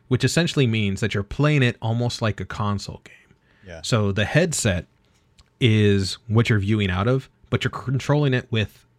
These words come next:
Speaker 1: the joystick and with the buttons. And that made me sick as hell. I
Speaker 2: So
Speaker 1: could not.
Speaker 2: your
Speaker 1: Hmm.
Speaker 2: right stick moved your head?
Speaker 1: Yeah.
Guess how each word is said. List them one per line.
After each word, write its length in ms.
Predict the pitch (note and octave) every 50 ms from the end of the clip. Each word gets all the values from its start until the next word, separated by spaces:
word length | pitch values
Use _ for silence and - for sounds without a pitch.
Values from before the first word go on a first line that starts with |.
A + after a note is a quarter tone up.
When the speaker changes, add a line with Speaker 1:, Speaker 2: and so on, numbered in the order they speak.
| _ _ -
Speaker 1:
the 300 | G2+ - A2+ G#2 G2 G2
joystick 580 | G2 A2+ A#2+ C3 B2+ - - C#3+ C3 C3+ -
and 140 | - G2+ G2
with 100 | F#2+ -
the 80 | - F2+
buttons. 500 | F2 - F2 D2 - D#2 - - - - _ _ _ _ _ _ _ _ -
And 160 | B2 A2+ G#2
that 220 | A#2 C3 C#3+ C#3
made 300 | A#2+ A#2+ A2+ A2 G#2+ G#2
me 320 | G2+ G#2 G#2 G#2 G2+ G2 - _ _ _ _ _
sick 720 | - - - - - - - - - F#2+ F#2 F#2 - - _ _
as 200 | - F2+ E2+ -
hell. 360 | - - - - - - - - _ _ _ -
I 300 | G2 G#2 A2 A2+ A2+ A#2+
Speaker 2:
So 60 | A#2+
Speaker 1:
could 180 | G#2+ A2+ G#2+
not. 320 | G2+ G2+ G2+ G2+ G2+ G2 - _ _ _ _ _ _ _ _ _ _ - - _ C#3+
Speaker 2:
your 160 | B2 A#2+ A2
Speaker 1:
Hmm. 100 | G2 - -
Speaker 2:
right 240 | - B2 D3 - -
stick 340 | - - C3+ C3+ B2+ -
moved 320 | A2+ G#2+ A2 A#2+ A#2 - -
your 100 | A2+ G2
head? 360 | - - F2+ F#2 G#2+ B2 - _ _ _ _ _ _ _ _ _ _ _ _ _ _ _ _ _ _ _ _ _ _ _ _ _ _ _ _ _ _ _ _ _ _ _
Speaker 1:
Yeah. 220 | - B2 C3 A#2